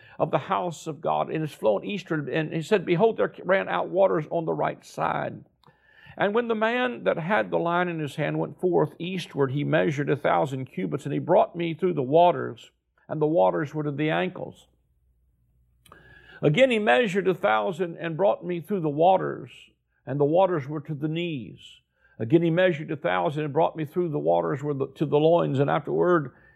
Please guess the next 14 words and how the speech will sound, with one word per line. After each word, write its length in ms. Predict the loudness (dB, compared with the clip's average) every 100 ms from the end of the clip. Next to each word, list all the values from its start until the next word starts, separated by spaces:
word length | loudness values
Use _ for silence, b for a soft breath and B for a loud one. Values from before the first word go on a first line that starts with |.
| b b b b b
he 140 | 0
measured 400 | 4 4 2 2
a 100 | 0
thousand. 480 | 2 2 2 -2 -6
It 100 | -8
was 140 | -4
a 40 | 0
river 260 | 2 2 0
that 160 | -2
could 140 | -2 -2
not 240 | -2 -4
be 100 | -8
passed 600 | -6 -2 0 0 -4 -4
over, 500 | 0 0 0 -4 -6